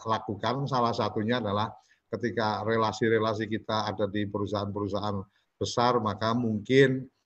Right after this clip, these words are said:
apa, sekedar announce ke mereka kalau ada perangkat-perangkat komputer yang mereka sudah tidak pakai lagi, daripada dibuang ke tempat sampah atau di, apa, dilelang dengan nilai yang tidak membuat, eh, apa, perusahaan tambah kaya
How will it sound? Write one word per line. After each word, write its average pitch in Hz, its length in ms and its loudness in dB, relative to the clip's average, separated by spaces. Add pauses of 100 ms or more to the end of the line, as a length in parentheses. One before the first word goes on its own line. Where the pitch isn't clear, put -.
(200)
apa, 117 640 0
sekedar 117 560 -2
announce 139 340 4
ke - 140 -2
mereka 127 480 2
kalau 120 160 2
ada 110 160 -2
perangkat-perangkat 110 800 -4
komputer 117 580 0
yang 107 140 2
mereka 104 400 -2 (260)
sudah 107 380 -2
tidak 104 320 -6
pakai 113 260 -2
lagi, 110 380 0
daripada 101 800 -2
dibuang 104 400 -4
ke - 80 -8
tempat 101 340 -6
sampah 107 480 -2
atau 98 240 -6
di, 101 240 0 (460)
apa, 113 500 0
dilelang 104 640 0
dengan 101 340 -2
nilai 120 480 2
yang 107 160 0
tidak 110 320 -6
membuat, 117 460 2 (500)
eh, 107 460 -2
apa, 113 400 2
perusahaan 110 400 -2
tambah 104 320 -4
kaya 127 480 2